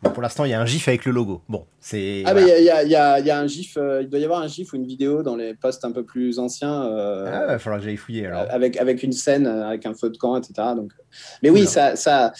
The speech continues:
Speaker 2: il, il faut se dire que c'est, c'est un, c'est un problème de riche. Crying Sun, c'est un succès.
Speaker 1: Mm.
Speaker 2: Donc, on a, pour nous, à notre échelle, en tout cas, donc, euh, concrètement, euh,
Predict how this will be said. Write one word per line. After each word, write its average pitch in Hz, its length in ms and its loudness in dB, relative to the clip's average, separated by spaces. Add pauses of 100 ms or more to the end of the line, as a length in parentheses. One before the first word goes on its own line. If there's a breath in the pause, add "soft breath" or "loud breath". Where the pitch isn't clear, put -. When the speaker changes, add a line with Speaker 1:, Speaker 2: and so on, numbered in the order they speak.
(220 loud breath)
Speaker 2:
il, 139 140 -2
il - 60 -4
faut 185 140 4
se 170 80 2
dire 233 160 2
que 170 100 4
c'est, 151 300 2
c'est - 140 -2
un, 135 260 -4
c'est 143 140 -6
un 131 60 -2
problème 160 240 0
de 151 80 2
riche. 170 420 0 (120)
Crying 131 220 -6
Sun, 160 160 -4
c'est 135 180 -6
un 127 80 -4
succès. 165 420 -4 (440 soft breath)
Speaker 1:
Mm. 110 160 -6
Speaker 2:
Donc, 120 180 -2
on 127 140 2
a, 117 320 0
pour 131 180 -2
nous, 156 120 2
à 135 40 0
notre 127 220 -4
échelle, 147 240 -6
en 120 60 -8
tout - 100 -16
cas, 151 260 -6
donc, 113 200 -8
euh, 107 440 -2
concrètement, 127 560 -6
euh, 104 400 -6